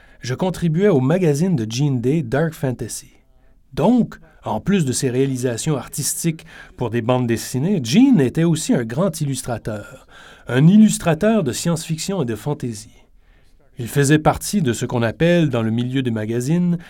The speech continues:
les fanzines semi-professionnels. Dave et Denny allaient lancer un magazine de science-fiction et de fantasy similaire au magazine Dark Fantasy de Gene. Je leur ai envoyé une histoire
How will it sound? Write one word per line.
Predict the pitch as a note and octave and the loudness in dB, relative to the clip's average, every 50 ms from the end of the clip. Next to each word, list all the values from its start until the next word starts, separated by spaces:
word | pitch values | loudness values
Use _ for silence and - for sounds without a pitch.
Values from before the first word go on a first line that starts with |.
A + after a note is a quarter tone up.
| - - - - | -20 -20 -16 -10
les | - A#2 B2 B2 B2 | -6 -4 -2 -2 -4
fanzines | - - - E3 F3+ E3+ D#3 C3+ B2 D#3 F#3 G3 F#3 E3+ C#3+ | -4 -2 0 2 4 4 4 4 4 2 2 4 4 2 2
semi-professionnels. | - - - C#3+ D#3 E3+ F3+ F3+ - - D#3 D#3 - C3+ - - A#2+ A2 A2 - - - - - - _ _ _ _ _ _ _ _ _ - | 2 0 0 2 4 4 4 2 2 0 0 0 -2 -4 -4 -4 -6 -8 -8 -12 -18 -20 -20 -20 -20 _ _ _ _ _ _ _ _ _ -4
Dave | A2+ A2+ C#3 D#3+ F#3 G3 G3 F#3 D#3+ A#2 G#2 - - - - - | 2 4 6 6 6 4 4 2 0 -2 -4 -10 -16 -20 -20 -16
et | - A#2 | -14 -12
Denny | A2 A2 B2+ C#3 D#3 D#3+ G3 G#3+ G#2+ G2+ - | -4 0 2 2 4 4 4 4 4 2 0
allaient | - A2 G#2 A2+ A2+ | -6 -6 -4 -4 -2
lancer | A#2 B2 C#3+ D3+ D3+ D3 - - F#3 G3+ G3+ - - - | 0 2 2 2 2 0 -2 -4 -4 -4 -6 -6 -8 -8
un | A#2 A2+ | -4 -2
magazine | B2+ D#3 E3 D#3+ D#3+ D#3 E3 G3+ F#3 | 0 0 0 0 0 0 0 0 0
de | C#3 A2+ | 0 -2
science-fiction | - - D#3 D#3+ D3+ - - D#3 D#3 - - G3+ G#3 D#3+ | -2 0 0 0 -2 -2 -4 -8 -8 -6 -4 -4 -2 -2
et | |
de | A#2 G#2+ | -2 -4
fantasy | - D3 C#3+ C#3 D3+ C3+ C3 D3 F3 | -2 -4 -4 -2 -2 -4 -2 -2 -2
similaire | E3+ - - D#3+ D3+ D3 D3+ F3+ G3+ G3 C#3+ | -4 -4 -2 -2 -2 0 0 0 0 -2 -2
au | A#2 A2 | -2 -2
magazine | A2+ B2 B2 C3+ C3 C3 F3 G3 E3+ A#2+ | -2 -2 0 0 0 0 0 -2 -2 -2
Dark | A2+ C3 D#3+ D#3 D#3 | -2 -2 -4 -4 -4
Fantasy | - - D3 C3+ C3+ C#3 B2+ - - G3+ F#3 | -6 -6 -6 -6 -6 -8 -8 -8 -10 -8 -8
de | C3 A2+ A2 | -8 -8 -8
Gene. | A2 A#2 A#2 A2+ G#2 G2+ - - _ _ - - - - - - - - | -8 -10 -10 -10 -10 -14 -18 -20 _ _ -20 -20 -20 -20 -20 -20 -20 -14
Je | - - D#3+ | -2 2 4
leur | D3 C#3+ C3+ B2 C3 | 6 6 6 4 4
ai | C3 | 2
envoyé | B2+ B2+ B2 A#2 A#2+ A#2+ B2+ D#3+ | 0 0 -2 -2 -2 -2 -2 -2
une | F#3 D#3+ B2 | -2 -4 -4
histoire | A#2+ - - - C#3 C#3 A2 G2 G2 F#2+ D#3+ | -6 -6 -6 -6 -6 -6 -6 -6 -8 -12 -14